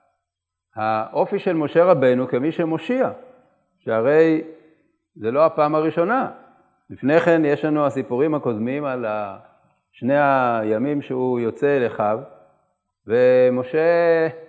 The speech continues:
שופט הכל באופן מוסרי, הוא שופט הכל באופן של, אה, לדעת לעמוד לימין השוק. אז גם פה,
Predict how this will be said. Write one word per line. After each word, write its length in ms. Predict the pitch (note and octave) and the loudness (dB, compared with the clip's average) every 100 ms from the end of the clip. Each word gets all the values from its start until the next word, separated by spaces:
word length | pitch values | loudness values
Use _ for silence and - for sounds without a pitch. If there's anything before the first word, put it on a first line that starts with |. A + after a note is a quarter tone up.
| _ _ _ _ | _ _ _ _
שופט 400 | - A#2+ E3 E3+ | -12 -8 -6 -6
הכל 280 | E3 E3 F3 | -4 -4 -4
באופן 400 | D#3 D#3 D#3 E3+ | -6 -8 -6 -6
מוסרי, 480 | E3+ - D#3+ G3+ G#3 | -6 -6 -4 0 0
הוא 120 | B2 | -2
שופט 340 | A#2+ A2+ D3 | -6 -10 -8
הכל 280 | D#3+ D3 D#3+ | -8 -6 -6
באופן 440 | C#3+ D3 E3+ D#3+ D3 - _ _ _ | -6 -8 -6 -8 -8 -14 _ _ _
של, 400 | - C#3 C3+ C3 | -6 -2 -2 0
אה, 300 | C3 B2+ B2 B2 - - _ _ _ _ - | 2 2 2 -2 -12 -20 _ _ _ _ -10
לדעת 560 | G#2 G#2 C#3+ E3 - - - _ _ _ _ _ - | -4 2 4 4 0 -14 -20 _ _ _ _ _ -10
לעמוד 480 | G#2+ A2 A#2+ D#3+ D#3+ | -2 0 4 2 2
לימין 520 | D#3+ C#3+ E3 G3 G3+ - _ _ _ - | 0 2 0 0 -4 -8 _ _ _ -8
השוק. 580 | B2+ C3+ A#3 B3+ - - - _ _ _ _ _ | -6 -4 0 -2 -2 -16 -20 _ _ _ _ _
אז 200 | C#3 A2+ | -10 -4
גם 200 | A2 D#3+ | -2 -2
פה, 480 | E3 G#3+ A#3+ C3+ G2 | 2 6 6 4 -2